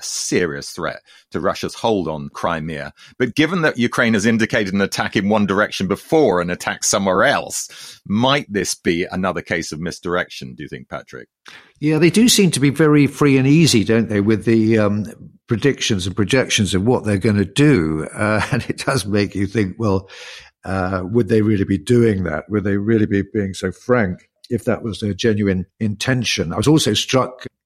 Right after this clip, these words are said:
Speaker 2: by what, uh, Skibitsky said about attacks on Russian territory. Um,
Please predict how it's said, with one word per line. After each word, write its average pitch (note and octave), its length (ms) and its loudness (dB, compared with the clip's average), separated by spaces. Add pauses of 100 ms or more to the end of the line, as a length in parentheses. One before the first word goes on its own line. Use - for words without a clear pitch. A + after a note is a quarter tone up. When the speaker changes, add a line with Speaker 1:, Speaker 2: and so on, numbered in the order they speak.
Speaker 2:
by A2 200 2
what, G#2+ 440 -2
uh, G#2 140 2
Skibitsky G2 840 -4
said G#2 200 -2
about G2+ 420 -4
attacks - 420 -8
on G2+ 180 -2
Russian G#2 420 -2 (760)
territory. G2+ 800 -2 (300)
Um, G2 520 -2